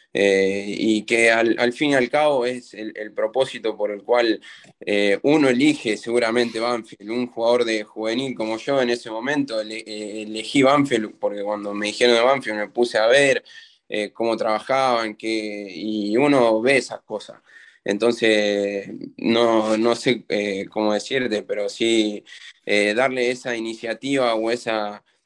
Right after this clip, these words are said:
o, o, o ese proyecto de, de seguir formando juveniles, porque más allá de eso, eh, yo también me he formado como persona y no como futbolista, también en el club he aprendido mucho,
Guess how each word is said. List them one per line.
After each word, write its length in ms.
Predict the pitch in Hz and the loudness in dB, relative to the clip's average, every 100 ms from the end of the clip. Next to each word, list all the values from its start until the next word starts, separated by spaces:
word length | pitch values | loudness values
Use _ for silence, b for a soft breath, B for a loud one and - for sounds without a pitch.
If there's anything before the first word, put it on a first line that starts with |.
| _ _ _ | _ _ _
o, 420 | - 104 101 101 | -2 0 0 -2
o, 840 | 104 101 101 50 107 104 95 - | -6 -8 -6 0 2 2 0 0
o 60 | 110 | 0
ese 200 | 120 120 | 2 0
proyecto 800 | - - - 123 120 110 107 104 | 0 0 0 0 2 2 2 -2
de, 300 | 101 104 98 | -4 -4 -4
de 140 | 98 104 | -4 -4
seguir 360 | - 110 123 | -2 0 0
formando 480 | 120 120 120 127 123 | -2 -4 -2 -2 -2
juveniles, 720 | 113 110 110 123 139 135 123 107 | -4 -6 -6 -4 -4 -2 -2 -4
porque 460 | 107 101 104 101 | -10 -16 -14 -12
más 220 | 107 120 | -6 -4
allá 240 | 120 110 117 | -4 0 2
de 120 | 117 | 4
eso, 380 | 123 120 107 98 b b b _ | 2 -2 -4 -6 b b b _
eh, 580 | 98 101 101 101 101 - | 2 4 4 2 -2 -10
yo 400 | - 147 165 113 - | -2 2 4 2 -2
también 280 | 117 127 | 0 2
me 120 | 127 123 | 4 2
he 40 | |
formado 380 | 117 113 117 113 | 2 0 2 0
como 180 | 107 107 | 0 -4
persona 400 | 110 110 127 117 | -6 -6 -4 -4
y 60 | |
no 160 | 110 110 | -2 -4
como 200 | 107 107 | -4 -8
futbolista, 580 | - 107 113 127 117 104 | -6 -4 0 0 -2 -8
también 260 | 107 110 | -10 -10
en 60 | 107 | -10
el 80 | 101 | -6
club 400 | 120 123 110 104 | 0 2 2 2
he 80 | 110 | 0
aprendido 540 | 113 110 104 117 110 | 0 -4 -6 -4 -2
mucho, 560 | 117 131 123 117 120 | -2 -4 -2 -2 -2